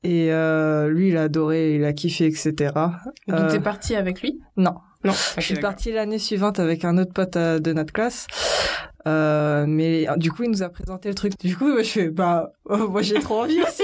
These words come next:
Speaker 1: <laughs> attends. <laughs> C'est génial. En, en plus, découvrir la Corée, qui est
Speaker 2: Mhm.
Speaker 1: quelque chose que j'aurais, j'ai, j'aime, j'aimerais bien découvrir, tu vois.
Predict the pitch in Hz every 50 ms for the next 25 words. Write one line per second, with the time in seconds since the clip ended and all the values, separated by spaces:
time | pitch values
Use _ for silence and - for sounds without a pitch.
0 | 403 - 480 - 240 294 - 233 - 285 285 294 294 - - 262 233 214 220 190
1 | 240 214 220 196 - - - - - 330 226 196 214 - - 208 202 196 - -
2 | - - - - 190 180 190 196 220 240 277 302 277 226 190 185 185 196 190 196
3 | 202 196 196 233 247 220 - 220 190 175 185 180 - - 202 202 196 196 185 180
4 | 180 180 196 196 208 226 220 180 185 185 165 160 165 185 175 - - 226 220 -
5 | - - _ _ - - 175 170 170 170 170 170 170 160 - - 170 170 175 170
6 | 160 165 165 165 160 156 151 156 196 294 294 - - - _ - 170 170 165 165
7 | 165 156 160 165 165 160 160 - - 160 190 233 240 226 - 160 151 185